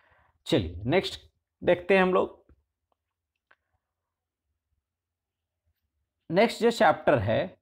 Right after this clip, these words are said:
वो है आपका त्रिकोणमिति का कुछ अनुप्रयोग, है ना, और त्रिकोणमिति उन्हीं, उन्हीं दोनों से मिलकर के है। तो एक ठेकेदार बच्चों को खेलने के लिए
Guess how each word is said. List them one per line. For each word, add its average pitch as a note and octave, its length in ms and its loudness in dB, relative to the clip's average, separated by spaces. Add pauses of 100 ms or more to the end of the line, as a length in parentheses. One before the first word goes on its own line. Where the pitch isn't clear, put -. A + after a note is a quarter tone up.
(540)
वो F3+ 260 4
है G#3 240 4
आपका D#3+ 680 2 (420)
त्रिकोणमिति D3+ 640 0
का D#3+ 120 2
कुछ C#3+ 200 -6
अनुप्रयोग, B2+ 800 0 (180)
है A3+ 40 -2
ना, D#3 280 -4 (1000)
और C#3 120 4
त्रिकोणमिति D3 580 0
उन्हीं, F3 320 -4
उन्हीं D#3 200 -4
दोनों C3+ 200 0
से C3 120 -8
मिलकर G#2+ 320 -6
के A2+ 140 -6
है। - 160 -12 (920)
तो G3 260 6
एक A3+ 360 0
ठेकेदार G#3 460 4
बच्चों F#3 300 0
को G#3 140 0
खेलने F3+ 460 0
के F3+ 200 2
लिए C#3 520 0